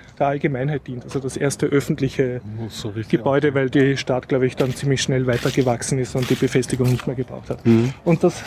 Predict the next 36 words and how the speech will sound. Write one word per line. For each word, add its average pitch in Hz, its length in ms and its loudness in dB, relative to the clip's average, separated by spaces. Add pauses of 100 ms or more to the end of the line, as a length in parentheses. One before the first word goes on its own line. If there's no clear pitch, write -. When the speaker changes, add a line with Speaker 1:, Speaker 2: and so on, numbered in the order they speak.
(600)
Speaker 1:
diente 208 260 2
dann 185 180 0
sehr 185 180 -2
lange 165 260 2
als 156 200 0
eine 165 180 0
Art 151 200 -2
Gildenzentrum, 202 800 2
also 156 180 0
die 147 100 -2
Maurer 175 560 4
und 143 240 -2
die 131 320 -4 (420)
Ärzte 151 480 0
und 147 180 -4 (100)
die, 131 260 -4 (560)
keine 151 180 0
Ahnung, 143 200 -4 (380)
Jäger 156 260 0
und 165 100 -2
so, 175 80 -2
jeder 156 260 0
hat 165 140 -2
dann 165 80 -4
so 180 100 -4
einen 160 200 -2
Turm 208 260 2
gekriegt 170 460 -2
als 156 300 -8
Gildenturm 175 720 2
und 165 160 -4
da 143 240 0
haben 156 120 0
sie 160 140 -6
dann 151 280 0 (840)
ihre 151 320 4